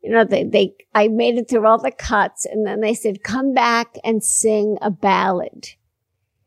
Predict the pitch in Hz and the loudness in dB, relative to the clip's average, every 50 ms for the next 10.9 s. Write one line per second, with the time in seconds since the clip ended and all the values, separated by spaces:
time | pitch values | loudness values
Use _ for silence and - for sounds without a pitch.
0 | _ - - 220 226 220 220 214 - 285 269 240 240 240 220 - - 240 277 - | _ -4 -2 0 2 2 2 2 2 2 2 2 2 0 0 -2 -2 -4 -4 -4
1 | - 269 277 269 269 254 254 - - - 254 247 233 - - 247 240 226 202 226 | -2 -2 0 2 4 2 2 2 0 -2 0 -2 -2 0 0 2 2 2 4 4
2 | 233 233 233 240 247 240 - - 262 254 233 240 254 247 254 247 247 226 208 202 | 4 4 4 4 2 0 0 0 0 0 0 0 -2 0 2 2 0 0 2 2
3 | 240 240 247 247 247 247 247 247 240 240 - 254 254 254 247 233 233 233 226 226 | 4 4 4 4 4 4 2 2 0 0 -2 -2 0 0 2 4 4 4 4 4
4 | 226 226 226 - _ _ _ _ _ _ _ _ _ _ - - 214 214 196 - | 2 0 -2 -8 _ _ _ _ _ _ _ _ _ _ -6 -2 -2 -2 -2 -4
5 | - - _ _ _ _ _ - 190 196 202 208 202 196 196 196 202 208 214 208 | -6 -12 _ _ _ _ _ -2 0 2 2 2 0 0 0 2 2 2 0 0
6 | - - 214 214 214 220 214 - _ _ _ _ _ _ _ _ _ _ _ _ | -2 -2 0 0 0 -2 -4 -8 _ _ _ _ _ _ _ _ _ _ _ _
7 | _ _ _ _ _ - 208 208 196 185 196 196 196 _ _ _ _ _ _ _ | _ _ _ _ _ -6 -2 0 2 2 2 0 -2 _ _ _ _ _ _ _
8 | _ _ _ _ _ _ - 214 214 214 - - - - - 254 247 - - 269 | _ _ _ _ _ _ -2 -2 -2 -2 -2 -2 0 0 2 0 0 -2 -2 -2
9 | 254 240 240 - - 254 240 - - - 220 202 - 190 - 214 208 202 196 196 | -2 -2 -2 -2 -2 -2 -2 -4 -4 -4 -2 -2 -2 0 2 4 4 4 2 0
10 | - - 302 285 277 247 262 214 214 - _ _ _ _ - - - | 0 2 4 4 4 4 2 0 0 -2 _ _ _ _ -10 -8 -6